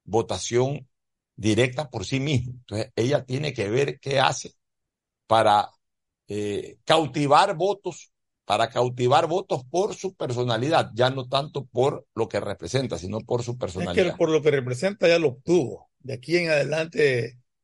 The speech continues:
Speaker 2: eh, diría que, que el ochenta o noventa por ciento es lo que ella pueda
Speaker 1: Así es.
Speaker 2: rescatar.
Speaker 1: Bueno,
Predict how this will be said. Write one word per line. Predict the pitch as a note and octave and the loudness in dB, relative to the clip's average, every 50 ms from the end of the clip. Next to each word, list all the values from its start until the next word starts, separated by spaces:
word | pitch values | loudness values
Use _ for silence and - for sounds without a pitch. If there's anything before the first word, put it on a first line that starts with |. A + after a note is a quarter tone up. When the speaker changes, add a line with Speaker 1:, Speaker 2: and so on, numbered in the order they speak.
| _ _ _ _ _ | _ _ _ _ _
Speaker 2:
eh, | - A2+ - - - | -16 -16 -16 -12 -8
diría | B2 B2+ A#2+ B2 C#3+ D#3+ E3 D#3 | -6 -4 -2 0 2 2 0 0
que, | - A#2+ G#2 - - - _ | -2 -8 -10 -12 -14 -20 _
que | _ - - C3+ | _ -12 -10 -8
el | - - C3 | -6 -6 -6
ochenta | B2 B2+ - - D3 E3 F#3 F3+ - - C3 C3+ B2 A#2+ - - _ - - - _ _ _ | -6 -8 -4 -2 0 0 0 0 -2 -2 0 0 0 0 -4 -8 _ -20 -20 -20 _ _ _
o | - A#2+ B2 | -8 -6 -4
noventa | A#2+ A#2 C3 E3+ E3+ - - D3 - | -2 0 0 0 2 2 0 0 2
por | D#3 C#3+ | 0 0
ciento | B2 D#3+ E3 F3+ - F3 | 0 -2 -4 0 2 2
es | D#3+ | 2
lo | D3+ C#3+ - | 2 0 0
que | C3+ C3 C3+ | -2 -2 0
ella | D#3 D#3 C#3+ B2+ B2 | 0 0 -2 -2 -4
pueda | - - D#3+ D#3 C#3+ C#3+ C3 B2+ A#2+ - - _ _ _ _ _ _ _ _ _ _ _ _ _ _ _ _ | 0 4 4 6 6 4 0 -4 -8 -10 -14 _ _ _ _ _ _ _ _ _ _ _ _ _ _ _ _
Speaker 1:
Así | - - - B2 G#2+ | -10 -4 0 2 2
es. | F#2 | 2
Speaker 2:
rescatar. | - - D3+ C3 | 4 4 4 6
Speaker 1:
Bueno, | C3 A#2+ - | 6 4 2